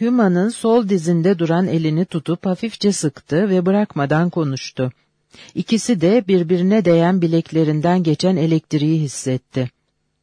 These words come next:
Seni her halinde çok çekici bulacağımdan ve pişmanlık duymayacağımdan eminim.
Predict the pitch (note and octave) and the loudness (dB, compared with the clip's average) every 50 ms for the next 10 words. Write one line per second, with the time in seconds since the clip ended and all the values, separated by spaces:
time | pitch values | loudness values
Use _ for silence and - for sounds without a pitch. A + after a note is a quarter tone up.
0 | _ _ _ _ _ - - - _ - - - - G3+ G#3 G#3 A#3 C4 C#4+ B3 | _ _ _ _ _ -20 -20 -20 _ -16 -6 -2 0 2 2 2 2 0 -2 -2
1 | A3+ B3+ C4+ C#4 B3+ A3 F#3+ E3+ E3 D#3+ D#3+ D#3 D#3+ D3 F#3 G3 - - A#3+ A#3 | -2 -2 0 0 0 0 0 0 0 -2 -2 -2 -2 -2 -2 -4 -2 -4 -8 -6
2 | - - F#3+ E3+ - D#3+ C#3+ D3+ C#3+ D3 D3 D3 C#3+ C3+ D3 C#3+ C#3 C#3 C3+ C#3 | -4 -4 -4 -4 -4 -4 -6 -4 -4 -4 -6 -6 -4 -4 -4 -2 -2 -4 -4 -4
3 | C3 C#3 C#3+ F3 A3+ B3+ - - _ _ - D3 E3 - F3+ - - F3+ F#3+ F#3 | -4 -4 -4 -4 -4 -6 -8 -14 _ _ -10 -8 -8 -8 -8 -8 -4 -2 0 0
4 | F#3+ G3+ G#3 - - - G#3 A3 G#3 G3+ F3 C#3+ C3 C3+ D3 C#3 C#3 C#3 D3+ E3 | 2 0 -2 -4 -4 -4 -2 0 2 0 0 -2 -2 -2 -2 0 0 -2 0 0
5 | G#3+ A#3 A3+ F#3+ E3 D#3 D#3 D3 C#3 B2+ B2+ B2+ | 0 0 0 0 0 0 -2 -2 -2 -4 -6 -6